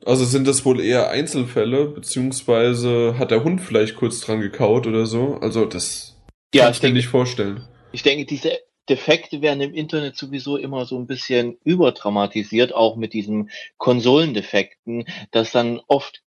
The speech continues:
Speaker 2: ganz schnell der Eindruck entsteht, äh, jede zweite Konsole wäre defekt,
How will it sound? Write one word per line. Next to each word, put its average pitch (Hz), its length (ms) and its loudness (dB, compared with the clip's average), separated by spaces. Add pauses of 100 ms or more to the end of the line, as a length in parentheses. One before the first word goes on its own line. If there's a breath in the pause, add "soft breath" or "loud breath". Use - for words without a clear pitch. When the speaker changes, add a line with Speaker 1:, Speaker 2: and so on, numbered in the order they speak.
(120)
Speaker 2:
ganz 147 260 2
schnell 135 240 -2
der 117 140 2
Eindruck 123 360 -4
entsteht, 123 540 -2
äh, 110 300 2 (200 loud breath)
jede 135 320 2
zweite 131 500 -2
Konsole 127 640 0
wäre 98 200 4
defekt, - 500 -4